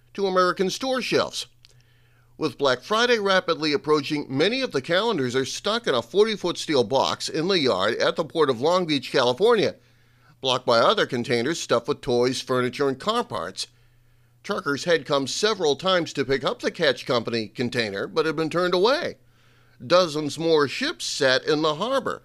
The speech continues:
waiting their turn to dock. It was just one tiny piece in a vast maze of shipping containers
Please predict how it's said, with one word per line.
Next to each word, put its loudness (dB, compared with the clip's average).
waiting -2
their 0
turn 0
to 0
dock. -4
It -4
was -4
just -2
one 2
tiny -4
piece -6
in 0
a 4
vast -2
maze -2
of 0
shipping -4
containers 0